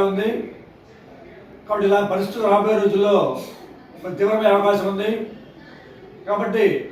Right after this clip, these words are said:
రాహుల్ గాంధీ గారు ముఖ్యంగా దళితుల కోసం చేస్తున్న ప్రయత్నాలు చాలా గొప్పగా ఉన్నాయి. దళిత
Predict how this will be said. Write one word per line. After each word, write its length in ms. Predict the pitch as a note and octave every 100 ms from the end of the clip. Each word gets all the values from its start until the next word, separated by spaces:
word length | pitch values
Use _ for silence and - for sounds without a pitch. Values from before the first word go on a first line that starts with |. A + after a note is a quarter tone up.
| - - - - - - D#3
రాహుల్ 280 | F#3 G#3+ G#3+
గాంధీ 240 | G#3+ G#3 G#3
గారు 200 | G#3 F#3 -
ముఖ్యంగా 460 | D3+ G3 G3 G3 F#3 - - - - - - - - - - - - - - - - - - - -
దళితుల 300 | G3 G#3 G#3+
కోసం 160 | A3 G3+
చేస్తున్న 280 | G3 - F3+
ప్రయత్నాలు 500 | G3 G#3 G#3 G3+ D3+ - - - - - - - - - -
చాలా 160 | F3 E3+
గొప్పగా 260 | F3+ G#3 G#3
ఉన్నాయి. 220 | G3+ G#3 A3+ - - - - - - - - - -
దళిత 240 | F#3 G3